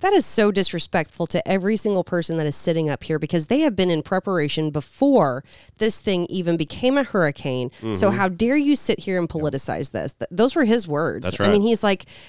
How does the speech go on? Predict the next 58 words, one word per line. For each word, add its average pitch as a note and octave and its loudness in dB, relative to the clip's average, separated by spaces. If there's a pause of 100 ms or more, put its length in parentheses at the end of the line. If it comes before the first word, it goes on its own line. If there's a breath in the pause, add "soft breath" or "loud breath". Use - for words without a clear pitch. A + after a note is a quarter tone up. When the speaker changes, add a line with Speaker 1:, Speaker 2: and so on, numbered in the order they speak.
(120 loud breath)
Speaker 1:
"That G#4+ 2
is F4+ 6
such - 0
a G3+ 0
slap G#3+ 0
in B3 0
the A#3+ 4
face," D#3+ 0
and D#3+ -2
all G3+ 4
of G3 2
these F#3 0
men F3+ 4
are E3+ 4
back E3 0
there F3 2
nodding D#3+ 2
their G3 0
head, A#3 2
just, - -4
like, E3+ 0 (100)
in F3+ 4
agreement G#3+ 2
with E3+ -2
him. A3 0 (300 soft breath)
Speaker 2:
Yep. F3+ 0
Speaker 1:
Like, E3 -2
get G#3+ 2
off C4 2
of C#4+ -2
your D4 4
high D4 2
horse, B3+ 2
you D#3 -4
stupid - -2
media. F3+ 2
Speaker 2:
Stop G#3 0
making F#3+ 2
it F3 2
about A#2 2
politics. A2 0
It's A#4+ 4
a A3+ 4
Speaker 1:
Yes. G3 2
Speaker 2:
damn A3 2
storm. B2+ 2
I D#3 2
don't A#3 2
Speaker 1:
How E4+ 4
Speaker 2:
care G4 2
if G4 4
Speaker 1:
can F#4+ 6
Speaker 2:
you're F#4 6
Speaker 1:
you - 2
Speaker 2:
Republican E3+ 0
or C#3+ 2
Democrat. A2 -2
Speaker 1:
Yeah. D#3+ 0